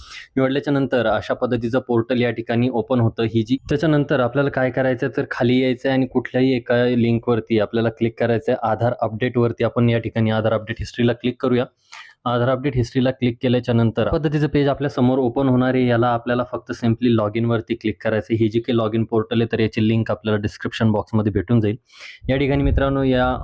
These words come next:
आधार, एंटर आधार नंबरमध्ये आपल्याला आपला आधार कार्ड नंबर आणि एंटर कॅप्चामध्ये आपल्याला आपला कॅप्चा टाकून घ्यायचा आहे, जो त्या ठिकाणी दिसतोय तो. चला तर आधार नंबर टाकून घेऊया. कॅप्चा टाकल्याच्या नंतर आपल्याला त्या ठिकाणी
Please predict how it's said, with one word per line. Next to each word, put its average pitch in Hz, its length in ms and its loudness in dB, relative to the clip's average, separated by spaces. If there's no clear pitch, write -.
आधार, 117 380 -2
एंटर 117 260 0
आधार 117 300 -2
नंबरमध्ये 117 440 0
आपल्याला 110 260 -2
आपला 104 200 -2
आधार 110 220 -2
कार्ड 113 180 -2
नंबर 120 260 0
आणि 120 220 -2
एंटर 110 280 -4
कॅप्चामध्ये 113 560 -2
आपल्याला 104 380 -2
आपला 98 300 -4
कॅप्चा 104 380 -2
टाकून 131 300 -2
घ्यायचा 110 280 0
आहे, 110 100 0
जो 110 100 2
त्या 107 160 -4
ठिकाणी 101 340 -4
दिसतोय 107 300 -6
तो. 123 160 -2
चला 131 160 0
तर 127 80 2
आधार 120 240 0
नंबर 117 260 0
टाकून 120 360 0
घेऊया. - 500 -4
कॅप्चा 127 260 0
टाकल्याच्या 147 400 0
नंतर 135 340 2
आपल्याला 120 360 0
त्या 120 140 0
ठिकाणी 120 360 0